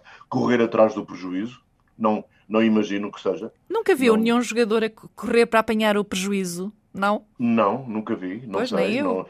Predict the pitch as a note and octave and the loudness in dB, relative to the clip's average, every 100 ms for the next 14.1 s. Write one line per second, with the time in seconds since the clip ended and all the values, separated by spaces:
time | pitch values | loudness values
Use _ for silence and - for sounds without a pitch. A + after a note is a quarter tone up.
0 | - - A2 - B2+ A#2 G#2+ A2 B2 A#2+ | -10 -4 -4 -4 -4 -4 -2 -2 0 0
1 | B2 B2+ - G#2 A#2 A#2+ B2+ C3 - B2 | -2 -2 -12 -2 0 2 0 -2 2 2
2 | C#3+ D3+ A#2+ A#2+ A#2 B2+ D3+ - - B2+ | 4 0 -2 -4 -2 0 -2 -6 -14 -12
3 | B2 A#2+ B2 C3+ A#2 D#3 D3 A2 C3 C#3 | -8 -4 -2 -2 0 2 0 0 -4 -4
4 | D3+ D#3 E3 E3 F3+ B2 D3+ A2+ E2+ F#2+ | -4 -2 0 2 2 2 0 -2 -6 -8
5 | G#2+ - A4+ F4+ A3 G#3+ B3 A#3 - - | -8 -10 -2 0 2 4 4 4 2 4
6 | A#3+ C4+ F#4+ A#4 E4 G#3 G#3 B3 A#3+ D#4 | 6 6 0 -4 -2 2 2 2 0 2
7 | B3 E4+ A3+ F3+ E3+ F#3+ D4 _ _ _ | 2 0 -4 -2 -2 -4 -6 _ _ _
8 | _ B2+ B2+ A#2 F2+ G2 E2+ E2 - F#3+ | _ -2 -2 -2 -6 -4 -6 -4 -4 -2
9 | G3 F3 E3+ G#3 C4+ F3 G#3+ F#3 F#3 G3 | -2 -2 2 4 4 4 2 0 0 0
10 | B3 G3 E3 E3+ _ - G2 G#2 C#3+ C#3 | 0 0 -2 -8 _ -10 -4 -4 -4 0
11 | G#3 B2+ F#2+ E2 _ _ _ _ G2 G2+ | 2 2 -2 -6 _ _ _ _ -6 -6
12 | - A2+ B2 B2 A2+ A2+ A2 A2 A2 - | 0 4 4 4 2 0 0 -2 -10 -6
13 | A2+ G#2+ B2+ B2 - C3 G#2 A2+ A2+ G#2+ | -4 -4 -4 -6 0 0 6 6 6 2